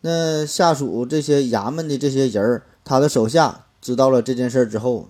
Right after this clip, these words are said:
就非常轻蔑地笑了笑，然后找机会就问这个张延赏啊，“那张大人，您说你原来啊，说自己是个清官，非常的公正，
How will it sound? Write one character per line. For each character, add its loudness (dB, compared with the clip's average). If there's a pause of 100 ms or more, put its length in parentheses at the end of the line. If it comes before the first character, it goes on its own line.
(100)
就 -12
非 -4
常 -6
轻 -10
蔑 -2
地 -6
笑 0
了 0
笑， -8 (640)
然 -10
后 -8
找 -4
机 -6
会 -2
就 -6
问 -8
这 -4
个 -4
张 -6
延 -4
赏 -10 (100)
啊 -16 (480)
，“那 -6
张 -4
大 2
人， 0
您 -8
说 -4
你 -4 (260)
原 2
来 4
啊， -4
说 -8
自 -8
己 -6
是 -6
个 -4 (160)
清 -6
官， 2 (380)
非 0
常 -2
的 2
公 -6
正， 0